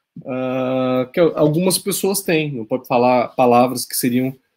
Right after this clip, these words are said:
sagradas porque atrai, né? Tem gente que acha que não pode falar a palavra desgraça porque atrai,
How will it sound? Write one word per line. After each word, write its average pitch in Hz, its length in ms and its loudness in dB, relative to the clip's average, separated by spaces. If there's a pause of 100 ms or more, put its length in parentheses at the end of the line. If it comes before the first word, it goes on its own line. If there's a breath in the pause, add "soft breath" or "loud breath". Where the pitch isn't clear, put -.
(140)
sagradas 131 520 2
porque - 200 -6
atrai, 123 680 2
né? 110 120 -10
Tem 120 160 -12
gente 135 200 -8
que - 100 -8
acha 127 200 -4
que 143 60 -8
não 127 100 -4
pode 123 200 -6
falar 123 200 0
a - 20 0
palavra 123 340 -2
desgraça 131 680 -2
porque - 260 -8
atrai, 113 480 -4